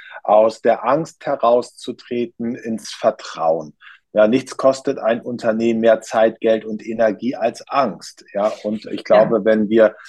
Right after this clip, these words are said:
Speaker 1: eine Kultur des Vertrauens hätten, dann, äh, sind diese Unternehmen, äh, äh, äh, konkurrenzlos gegenüber, äh, vor allen Dingen den Unternehmen,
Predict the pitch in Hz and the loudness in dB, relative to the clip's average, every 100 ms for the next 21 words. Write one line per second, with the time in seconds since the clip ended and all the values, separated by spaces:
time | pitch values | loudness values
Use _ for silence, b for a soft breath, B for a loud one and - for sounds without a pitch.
0 | B B 107 104 - 110 - 120 110 95 | B B -2 -2 -2 -4 -2 -2 -2 -4
1 | - 98 - 107 120 139 139 - 131 - | -4 -4 0 2 2 0 -6 -4 -4 -4
2 | 135 127 123 117 117 120 113 113 113 - | -12 -2 0 0 -2 -4 0 2 0 -6
3 | 113 - 127 120 120 113 - 107 107 113 | -10 -8 -6 -6 -6 -6 -4 -2 0 0
4 | 123 120 B B B - 113 110 120 107 | -2 -6 B B B 2 4 4 2 2
5 | 110 110 110 107 107 110 107 107 113 113 | 0 0 -2 -2 -2 -6 -12 -20 -20 -20
6 | _ - 135 131 135 131 135 117 - 107 | _ -4 -2 0 0 4 2 0 -8 -6
7 | 113 - - 113 135 123 117 110 110 110 | -6 -6 -4 -4 -4 0 4 4 0 -6
8 | 117 110 117 104 123 123 123 107 - 98 | -2 -2 -4 -4 -2 -4 -6 -12 -8 -6
9 | 98 101 | -4 -4